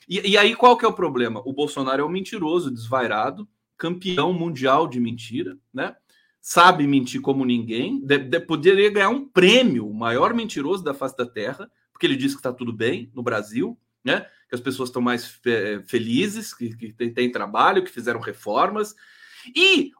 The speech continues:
os dois jornalistas apresentadores, me desculpem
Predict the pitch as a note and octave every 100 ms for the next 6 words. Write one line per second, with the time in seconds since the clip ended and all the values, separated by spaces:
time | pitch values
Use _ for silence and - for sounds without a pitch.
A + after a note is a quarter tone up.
0 | _ D#4+ A3+ F3+ B3+ E4 C#4+ A3 F#3+ D3
1 | B2 G#3 G3+ C#3 D3 C#3+ C3 B2 A2+ C#3
2 | G3 D3+ F#3 F3+ - G#3 C4+ D3+ G#2